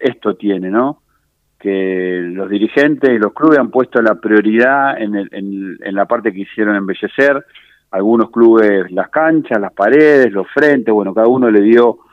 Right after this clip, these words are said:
el, la prioridad. Hoy llegaban las cuadrillas, empezaban a trabajar, mañana está llegando la pintura, y así progresivamente van a ir avanzando en las obras, que tienen un tope de tres meses.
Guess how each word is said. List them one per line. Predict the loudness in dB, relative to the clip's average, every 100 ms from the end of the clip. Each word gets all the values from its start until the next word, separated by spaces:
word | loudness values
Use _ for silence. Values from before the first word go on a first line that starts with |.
| _ _ -14
el, | -10 -6 -4
la | -2
prioridad. | 2 4 4 0 -4 _ _ _ _ _ _
Hoy | 0 2 2
llegaban | 2 2 0
las | 0
cuadrillas, | 0 2 2 -2
empezaban | -4 -2 0
a | 0
trabajar, | 0 0 -2 0
mañana | 0 2 0
está | -2 -6 -2
llegando | 0 0
la | 0
pintura, | -2 -2 4 4 4 0 _ _ _
y | -8
así | -6 2 2 2 _ _ _ -10
progresivamente | -2 2 2 2 2 2 2 2 2
van | 2 2
a | 2
ir | 4 4
avanzando | 2 0 -4 -4 -2 -2
en | -2
las | -2 0
obras, | 2 2 -2
que | -8
tienen | -6 -2 -2 -2 -8 _ -20 _
un | -6 -2
tope | -2 0 2
de | 2 2 -2
tres | -6 -2
meses. | -2 -2 -2 -4